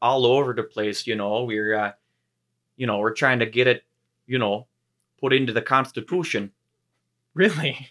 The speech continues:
Speaker 1: Oh, sure.
Speaker 2: Well, we can definitely touch on that. But while it's on
Speaker 1: I
Speaker 2: my
Speaker 1: should say put back into the Constitution.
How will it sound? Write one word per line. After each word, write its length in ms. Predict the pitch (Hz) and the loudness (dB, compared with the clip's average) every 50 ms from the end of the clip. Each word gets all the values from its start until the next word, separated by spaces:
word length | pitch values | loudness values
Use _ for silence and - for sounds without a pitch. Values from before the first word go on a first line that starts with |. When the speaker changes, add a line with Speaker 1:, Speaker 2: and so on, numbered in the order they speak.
| _ - | _ 4
Speaker 1:
Oh, 200 | 165 240 269 247 | 6 6 6 6
sure. 680 | - - - - - 117 120 139 151 131 95 - _ _ _ _ _ - | 4 0 0 0 2 4 4 6 4 4 2 -2 _ _ _ _ _ -2
Speaker 2:
Well, 140 | 180 160 156 | -2 0 4
we 140 | 175 190 202 | 4 4 4
can 200 | 202 208 165 151 | 4 2 0 2
definitely 680 | 160 165 160 - 180 160 147 147 143 143 139 131 139 - _ _ - | 4 4 2 2 0 -2 2 4 4 4 2 0 -4 -12 _ _ -2
touch 220 | - 165 151 - | 0 0 2 2
on 200 | 147 127 127 123 | 2 2 2 2
that. 440 | 143 151 165 156 139 123 113 - - _ _ _ _ _ _ _ _ _ _ - - | 4 4 6 6 4 4 2 -2 -6 _ _ _ _ _ _ _ _ _ _ -20 -6
But 160 | - 147 143 143 | 0 2 2 4
while 200 | 147 151 175 175 | 6 6 6 6
it's 140 | 156 - - | 4 4 4
on 80 | 147 | 4
Speaker 1:
I 40 | 156 | 6
Speaker 2:
my 120 | 143 135 127 | 6 4 4
Speaker 1:
should 140 | 196 165 - | 2 2 0
say 180 | - 165 147 | 2 2 0
put 320 | 120 - - - - - - | 2 2 2 2 2 2 4
back 280 | 165 143 175 190 - 170 | 4 6 6 4 2 -2
into 180 | 156 139 127 | -2 0 0
the 100 | 113 110 | -2 -2
Constitution. 880 | - - 113 107 107 - - - 107 - - 104 95 - - - 71 - | -2 -2 -2 -2 -2 -4 -10 -14 -14 -12 -12 -14 -14 -14 -14 -16 -18 -18